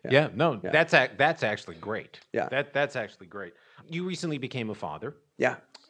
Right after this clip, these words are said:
Speaker 2: Um, we were just talking.
Speaker 1: That's awesome.
Speaker 2: Five and a half months.
Speaker 1: Yep.
Speaker 2: All right, so how did fatherhood change you as an artist?
Speaker 1: Well, it definitely opens you up to a whole new area of life, which is fun to write about.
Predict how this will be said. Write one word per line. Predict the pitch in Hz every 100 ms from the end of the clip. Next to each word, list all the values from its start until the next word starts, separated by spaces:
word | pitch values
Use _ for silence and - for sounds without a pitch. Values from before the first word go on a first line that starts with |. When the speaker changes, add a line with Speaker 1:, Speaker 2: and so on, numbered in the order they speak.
| -
Speaker 2:
Um, | 107 101
we | 123
were | 117
just | 113 -
talking. | 107 107 120 160
Speaker 1:
That's | 98 117 120 107
awesome. | 117 117 - 92 - - - - - - - - - - - - - - - - - - - - - - -
Speaker 2:
Five | 160 139 127
and | 123
a |
half | 123 110 -
months. | 113 127 202 - -
Speaker 1:
Yep. | 139 - - _ -
Speaker 2:
All | 151
right, | 165 143 -
so | 151
how | 131 165
did | 151
fatherhood | 165 156 151 123 123
change | - 131 135 120
you | 110
as | 101
an | 104
artist? | 104 87 80 - _ _ -
Speaker 1:
Well, | 165 196 185 175
it | 180
definitely | 185 190 220
opens | 180 180 180 151
you | 160
up | 151
to | 160 139
a |
whole | - - 139 143 143
new | 131 131 120
area | 123 117 110
of | 104
life, | 104 98 107 -
which | 101 104
is | 101
fun | - 104 101
to | 98
write | 92
about. | 90 - -